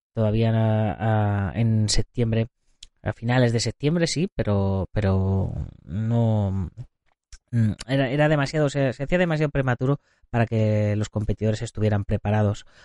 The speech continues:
o estuvieran animados o se sintieran preparados. Entonces, la afluencia al evento, pues bueno, ya sabemos que es más una exhibición y una promoción, pero bueno, a mí me gusta, si hago un evento, me gusta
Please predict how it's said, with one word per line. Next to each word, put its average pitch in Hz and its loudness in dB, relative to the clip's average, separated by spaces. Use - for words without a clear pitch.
o 175 0
estuvieran 107 0
animados 107 0
o 101 -6
se 107 -8
sintieran 107 0
preparados. 107 -2
Entonces, 107 0
la 117 -2
afluencia 104 0
al 107 2
evento, 107 0
pues - -4
bueno, 104 -2
ya 110 0
sabemos 120 2
que 120 -6
es - -6
más 120 2
una 117 2
exhibición 113 0
y - 2
una 110 2
promoción, 117 -2
pero 95 0
bueno, 104 0
a 98 0
mí 95 2
me 101 2
gusta, 101 0
si - 0
hago 101 0
un 104 2
evento, 101 0
me 101 0
gusta 95 -2